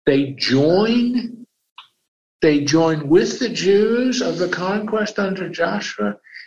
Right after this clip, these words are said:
and she marries a Jewish man, man named Solomon. And you know what? She's in the genealogy of Jesus. She's listed in Matthew's genealogy.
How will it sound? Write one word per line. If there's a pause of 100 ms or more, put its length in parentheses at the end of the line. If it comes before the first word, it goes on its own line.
(100)
and
she
marries
a
Jewish
man,
man
named
Solomon.
And (1400)
you
know
what? (500)
She's
in
the
genealogy
of
Jesus. (1400)
She's
listed
in
Matthew's
genealogy.